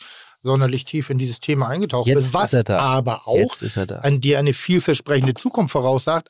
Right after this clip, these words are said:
Speaker 1: heißt, du kannst ja noch.
Speaker 2: <laughs> Ja, genau.
Speaker 1: Weißt du?
Speaker 2: Ja.
Speaker 1: Du, du, du hast ja Potenzial.
Speaker 2: Ja, ja, ja.
Speaker 1: So. Lieber Ralf.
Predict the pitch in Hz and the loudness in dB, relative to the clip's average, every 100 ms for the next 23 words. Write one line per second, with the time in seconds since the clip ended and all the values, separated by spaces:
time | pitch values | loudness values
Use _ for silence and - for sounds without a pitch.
0 | - 127 143 - _ - 127 156 220 240 | -4 0 0 -2 _ -8 -2 0 0 -2
1 | - 123 104 98 - - 160 147 - 160 | -2 -4 -4 -8 -10 -6 -4 -4 -2 2
2 | 127 95 - - 139 - 285 - 127 113 | 2 0 -6 -6 -2 0 -2 0 2 2
3 | - - - 165 - 180 175 143 175 247 | 0 -6 -6 -4 -2 -4 -4 -4 -2 0
4 | 247 - 220 208 - 220 - - - 151 | -4 -4 -2 -2 -2 -4 -4 -10 -6 0
5 | 156 - - - 113 - 117 110 113 - | 0 -2 -16 -12 -10 -8 -4 -6 -6 -16
6 | 127 - _ - 202 240 214 196 131 - | -20 -20 _ -6 0 2 2 0 0 -6